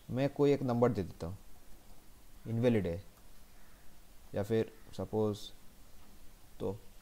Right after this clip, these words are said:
contact generally क्या होता है, Six seven eight nine starting होता है, ठीक है। मैं एट से करता हूँ, फ़ाइव वन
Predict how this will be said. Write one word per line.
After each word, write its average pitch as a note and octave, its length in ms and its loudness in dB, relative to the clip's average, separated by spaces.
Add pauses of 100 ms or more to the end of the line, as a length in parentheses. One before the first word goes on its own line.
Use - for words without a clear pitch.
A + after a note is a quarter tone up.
(300)
contact B2+ 320 2
generally C#3+ 300 6
क्या D3 100 8
होता A#2 200 6
है, G2+ 60 2
Six - 260 -2
seven C#3 280 4
eight B2+ 180 4
nine A2+ 200 2 (640)
starting G#2+ 360 2
होता G2+ 140 0
है, G2+ 40 -2
ठीक C#3 160 -2
है। G2 180 0 (500)
मैं C#3+ 120 2
एट B2 180 6
से A#2+ 120 0
करता F#2 280 -4
हूँ, F2 120 -6 (2750)
फ़ाइव G#2+ 340 4
वन G#2+ 260 2